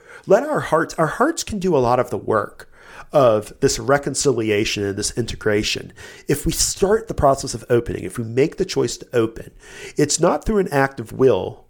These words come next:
Where did they say this before? It is not, as Kuo says, "It is not through an act of will that one becomes able to offer love to a fearsome entity that one is seeing, or to an attitude of mind that burns with hectic fire." There is a release. It's not that you're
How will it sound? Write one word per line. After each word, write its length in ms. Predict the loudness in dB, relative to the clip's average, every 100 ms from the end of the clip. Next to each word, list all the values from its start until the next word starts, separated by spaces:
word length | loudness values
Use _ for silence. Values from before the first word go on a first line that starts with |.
| _
Where 120 | 0
did 100 | 0
they 80 | -2
say 200 | -4 -4
this 140 | -4 -10
before? 440 | -12 -10 -10 -12 _ -20 -20 -20 -20 -2
It 100 | 2
is 160 | 2 4
not, 260 | 2 2 -2
as 200 | -4 -2
Kuo 300 | 0 2 2
says, 240 | 0 -6 -4
"It 80 | -4
is 120 | -2
not 300 | -2 -2 0
through 140 | -2
an 80 | 0
act 320 | -2 -4 -4
of 120 | -8
will 340 | 0 4 4 2
that 180 | -2 0
one 160 | 0
becomes 340 | 0 -4 -4 0
able 240 | 2 4 2
to 80 |
offer 320 | 0 0 -2 0
love 200 | 2 2 0
to 120 | -6
a 40 |
fearsome 360 | -4 -6 -6 -4
entity 340 | -4 -6 -6 -4
that 160 | -2
one 140 | -2 -2
is 100 | -2
seeing, 460 | 0 0 0 -2 -8 -6
or 80 | -2
to 120 | 0
an 60 | 0
attitude 600 | 0 0 0 -2 -4 -6 -12 -10
of 120 | -4
mind 300 | 0 2 0
that 140 | -2 2
burns 260 | 2 0
with 80 | -4
hectic 300 | -6 -6 -10
fire." 580 | -2 2 2 0 -2 -10 _ _ _ _ _ _ _ _ _ _ _ -20 2
There 220 | 6 6
is 120 | 4
a 100 | -2
release. 680 | -2 -4 0 0 0 -2 -2 -2
It's 200 | 0 2
not 260 | 2 2
that 120 | 0
you're 220 | 0 -2